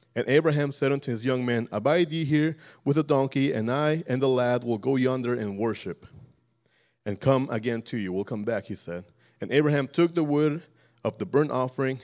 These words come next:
and laid it up upon Isaac his son. And he took the fire in his hand and the knife, and they went both of them together. And Isaac, uh, Isaac spake unto Abraham his father,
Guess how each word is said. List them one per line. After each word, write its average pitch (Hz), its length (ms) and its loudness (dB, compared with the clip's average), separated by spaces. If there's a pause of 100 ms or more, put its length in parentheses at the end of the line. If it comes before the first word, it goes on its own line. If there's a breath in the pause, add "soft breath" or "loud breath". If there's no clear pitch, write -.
and 104 160 -4
laid 127 160 0
it 120 100 0
up 127 240 0 (180 loud breath)
upon 120 360 -4
Isaac 113 580 -2
his 127 140 -4
son. 107 320 -6 (480 soft breath)
And 107 160 -2
he 107 100 -2
took 139 220 -2
the 156 120 0
fire 131 560 2
in 117 120 -4
his 123 220 -6
hand 110 400 -6 (120)
and 101 140 -4
the 98 120 -4
knife, 95 420 -8 (380 soft breath)
and 104 120 -4
they 101 60 6
went 120 320 0 (100)
both 127 360 0
of 101 80 -10
them 101 180 -6
together. 92 560 -4 (140)
And 110 120 -4
Isaac, 170 520 -2
uh, 101 240 -2
Isaac 123 420 0
spake 120 320 -2
unto 117 260 -6
Abraham 123 420 -2
his 95 140 -12
father, 127 460 -2